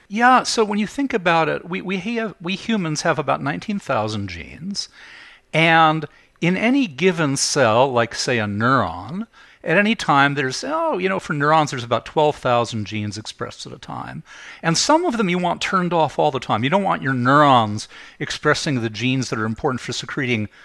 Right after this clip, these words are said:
stomach acid or, or growing hair out of a hair follicle, for example, obviously. And so they're just shut off for good. But even more interestingly are genes that are turned on and off as a result of our experiences in the world. And of course,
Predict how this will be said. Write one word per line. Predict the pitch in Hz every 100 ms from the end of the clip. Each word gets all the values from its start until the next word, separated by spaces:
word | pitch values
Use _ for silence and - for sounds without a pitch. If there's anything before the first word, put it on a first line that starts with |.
| - _
stomach | - - 180 170 -
acid | 117 95 95 - 120 113
or, | 120 120
or | 127
growing | 120 143 131 123
hair | 135 147 135
out | 113
of | 107
a | 101
hair | 139 147
follicle, | - - 85 - - - - _ _ - _ _
for | - 107
example, | 107 120 - - - -
obviously. | 127 107 - - - 120
And | 120
so | -
they're | 185 240
just | 226
shut | - - 151
off | 127 -
for | 131 113
good. | 165 175 - - - - - - -
But | 175
even | 214 220 156
more | 190 302
interestingly | 208 - 170 - 160 147 127 120
are | 147 151
genes | 123 110 143 170 208 185
that | 160
are | 185
turned | - 123 98 120 -
on | 107 131
and | 185
off | 95 104 139
as | 160 139
a |
result | 143 110 110 117
of | 113
our | 104
experiences | - - 101 92 87 - 107 131
in | 117
the | 135
world. | 208 226 110 123
And | 143
of |
course, | - 139 -